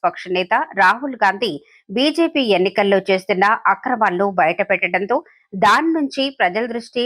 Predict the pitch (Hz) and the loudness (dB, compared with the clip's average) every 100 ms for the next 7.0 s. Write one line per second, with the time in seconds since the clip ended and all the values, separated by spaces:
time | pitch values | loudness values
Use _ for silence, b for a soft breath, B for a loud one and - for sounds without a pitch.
0 | 226 175 175 208 208 226 208 208 254 302 | 0 0 2 0 -2 -2 -2 -2 -6 -6
1 | 190 202 247 302 294 - 233 214 233 - | -8 -6 -2 -2 -4 -4 0 0 -2 0
2 | 180 196 262 277 269 247 - 240 220 240 | 2 2 0 -4 -2 -4 -2 0 0 -2
3 | 208 165 175 190 180 190 214 b b b | -4 -4 -4 -6 -2 -2 -2 b b b
4 | b 233 233 233 220 220 - 185 175 202 | b -2 0 -2 0 -2 0 0 0 -4
5 | - 202 196 240 - - 196 240 277 254 | 0 0 2 -2 -4 0 0 0 0 2
6 | 226 190 196 208 - 160 180 220 240 | 2 0 0 0 2 2 2 -2 -2